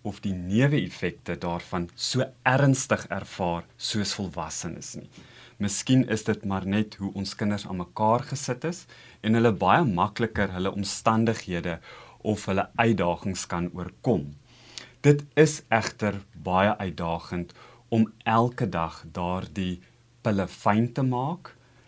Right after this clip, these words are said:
en dan in 'n kind se mond te kry. Maar ek wat self in 'n pediatriese saal al gewerk het, het gesien hoe baie maklik en gou daardie kinders gewoond raak daaraan. En dit is aan die begin 'n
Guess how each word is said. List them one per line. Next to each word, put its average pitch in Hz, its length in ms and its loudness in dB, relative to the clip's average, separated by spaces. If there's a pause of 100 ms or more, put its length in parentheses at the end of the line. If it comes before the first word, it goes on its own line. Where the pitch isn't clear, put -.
(140)
en 104 180 2
dan 90 360 0
in 98 120 0
'n 90 140 -8
kind 101 260 0
se - 140 -6
mond 87 500 -4
te 90 100 -8
kry. - 360 -14 (520)
Maar 165 460 10
ek 135 180 6
wat 131 140 0
self 139 440 6
in 113 100 2
'n 113 100 0
pediatriese 104 640 2
saal 104 400 0
al 98 120 -4
gewerk 87 540 -2
het, 120 140 -4
het 101 140 -6
gesien 147 540 0 (280)
hoe 190 300 4 (220)
baie 120 360 4 (180)
maklik 120 580 4
en 107 180 -2
gou 101 500 2
daardie 98 400 -2
kinders 110 280 0
gewoond 110 640 2
raak 104 220 2
daaraan. 82 520 -8 (480)
En 135 160 8
dit 135 220 4 (320)
is 123 180 2
aan 113 160 4
die 107 100 4
begin 139 600 4
'n 98 260 2